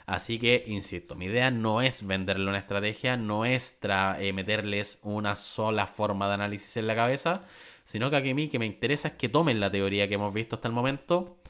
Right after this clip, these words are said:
la modifiquen en base a lo que ustedes necesiten y se vayan haciendo su estrategia, ¿ya? Cosa que más adelante, cuando hagamos los directos,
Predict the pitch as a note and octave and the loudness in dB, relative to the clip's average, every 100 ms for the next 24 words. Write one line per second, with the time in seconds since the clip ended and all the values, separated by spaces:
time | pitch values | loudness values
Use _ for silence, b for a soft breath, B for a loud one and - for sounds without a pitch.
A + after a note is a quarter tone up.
0 | B B B A2 A2 G#2+ G#2+ - E3+ B2+ | B B B 2 4 4 2 4 4 6
1 | G#2+ G#2 A2+ A2+ A2 G#2+ A#2 A2+ A2 A#2 | 2 2 2 0 -2 -2 0 0 -2 -4
2 | C#3 C#3+ F3 F#3 C3+ A#2+ B2 C3 D3 C3 | -4 0 -2 -4 -6 -2 2 2 2 0
3 | C3+ C#3 C3 A2+ F#2 F2 E2 - - - | -2 -2 -2 -2 -2 -2 -4 -10 -16 -18
4 | - G2 A#2+ A#2 B2+ B2+ G2+ G2+ A#2 A#2 | -6 0 0 2 0 2 2 2 2 0
5 | A2 F2+ F#2 F2+ C3+ C3 G#2+ G2+ G#2+ - | -2 -6 -6 0 2 2 2 0 0 0
6 | C3+ C#3+ | 0 0